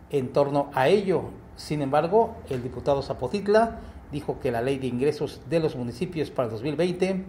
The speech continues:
quedará pendiente. En el epicentro de la noticia informa Luis Pablo Carrillo Manjarres.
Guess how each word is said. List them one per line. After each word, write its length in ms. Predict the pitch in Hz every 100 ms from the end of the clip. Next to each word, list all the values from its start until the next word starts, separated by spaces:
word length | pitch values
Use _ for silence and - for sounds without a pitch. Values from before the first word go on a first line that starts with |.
| - - - - - -
quedará 540 | 185 147 123 127 - - - - -
pendiente. 680 | 151 135 127 110 - 110 - - - - - - - - - - - - - - -
En 100 | 175
el 80 | 175
epicentro 420 | 175 214 196 175
de 60 |
la 60 | 143
noticia 260 | 160 175 143
informa 420 | 139 196 190 175
Luis 220 | 127 -
Pablo 320 | - 135 147
Carrillo 340 | 120 139 147 143
Manjarres. 680 | 139 143 131 107 - -